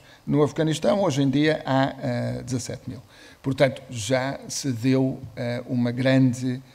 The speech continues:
eh, retirada de, de tropas. Mas, de qualquer maneira, eh, continua a ser um desafio grande encontrar uma fórmula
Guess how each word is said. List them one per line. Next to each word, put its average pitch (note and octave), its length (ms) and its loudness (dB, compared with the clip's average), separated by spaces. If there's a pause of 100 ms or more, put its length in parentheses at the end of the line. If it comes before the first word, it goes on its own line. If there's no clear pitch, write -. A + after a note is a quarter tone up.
(320)
eh, A2+ 180 -2
retirada B2+ 840 2
de, A#2+ 520 -2
de B2 180 -10
tropas. A#2+ 480 -6
Mas, E3+ 140 -6
de - 80 -20
qualquer E3+ 260 0
maneira, E3 420 4 (540)
eh, C3+ 400 6
continua C#3+ 640 4
a C3 80 4
ser C3+ 400 -2 (140)
um C3+ 180 2
desafio C3+ 420 0
grande C#3+ 380 2
encontrar C3+ 540 -2
uma C3 160 -4
fórmula C#3+ 520 -4